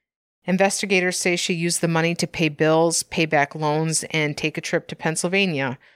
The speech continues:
Thursday, she pleaded guilty to both counts against her. She faces a maximum penalty of more than thirteen years in prison at her sentencing, which is yet to be scheduled.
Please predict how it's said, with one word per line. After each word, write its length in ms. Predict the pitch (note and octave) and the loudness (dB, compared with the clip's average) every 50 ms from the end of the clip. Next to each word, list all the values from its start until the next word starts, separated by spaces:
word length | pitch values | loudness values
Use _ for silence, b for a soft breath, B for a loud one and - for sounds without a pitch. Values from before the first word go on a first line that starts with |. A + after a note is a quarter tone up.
| b b b _ _ _ _ _ _ _ _ _ | b b b _ _ _ _ _ _ _ _ _
Thursday, 440 | - G#3 A3 A#3 G3 - F3+ E3 D#3+ | 4 4 4 4 4 2 0 0 2
she 180 | - - F3+ | 0 -2 -2
pleaded 380 | E3 - - F3 E3 F3 F3 D#3+ | -2 0 0 2 2 2 0 2
guilty 320 | - E3+ D#3 D3+ - F3 | 0 0 0 0 -2 -4
to 100 | D#3+ E3 | -2 -2
both 360 | D#3 D3 - D3+ D#3+ F3 - _ | -4 0 0 0 0 0 -2 _
counts 340 | - - E3+ E3 D#3+ - | -4 -2 -2 -2 0 -2
against 420 | F3 D#3 D#3 C#3+ C3+ C#3+ - - - | -4 -2 0 -2 0 0 -2 -2 -2
her. 260 | D#3+ C#3+ D3 D3+ D#3+ B B B B B B | 0 0 0 0 -2 B B B B B B
She 200 | - - - F3 | -6 -2 -2 -2
faces 380 | - - E3+ E3+ - - F3+ E3 | 0 0 0 0 0 -2 0 0
a 40 | E3+ | 0
maximum 560 | D#3+ D3+ C#3+ D3+ E3 - - F#3 E3+ D#3+ D#3+ | 0 0 0 -2 -2 -2 -4 -2 -2 -2 -2
penalty 520 | D#3 - E3+ D#3+ D#3 D3+ D3+ - E3+ D#3 | -2 -2 -2 0 0 -2 -2 -2 -2 -2
of 80 | D#3 D3+ | -2 -2
more 180 | D#3+ D3+ D3 D3 | -2 -2 -2 -2
than 140 | D3 D3 | -2 -6
thirteen 440 | C#3+ - E3 D#3 - - - E3+ E3 | -2 -2 -4 -2 -2 -2 -2 -2 0
years 220 | D#3 D#3 D#3 - D#3+ | 0 0 0 0 -2
in 80 | D3 | -4
prison 380 | - - E3+ D#3+ D3 D#3 D3+ D3 | -4 -2 -2 -2 0 -2 -2 0
at 160 | - C#3+ D3 | 0 0 0
her 80 | C#3+ C#3+ | 0 -2
sentencing, 760 | - - - D#3 D3+ D#3 D#3+ D3+ C#3+ - D3 C3+ C3 C#3 | -2 -2 -2 -2 -4 -4 -6 -6 -4 -4 -4 -4 -4 -2
which 180 | C#3 D3 - - | -4 -4 -4 -4
is 140 | D3+ C#3+ D3 | -4 -2 -2
yet 180 | C#3+ C3 C3 | -2 -2 -2
to 80 | - D3 | -6 -8
be 120 | C#3+ C#3+ | -6 -4
scheduled. 680 | C3+ - - - C3+ C3+ - - A#2 F#2+ G#2 A#2 A#2 - | -4 -4 -2 -2 -2 -2 -2 -6 -6 -4 -4 -4 -6 -8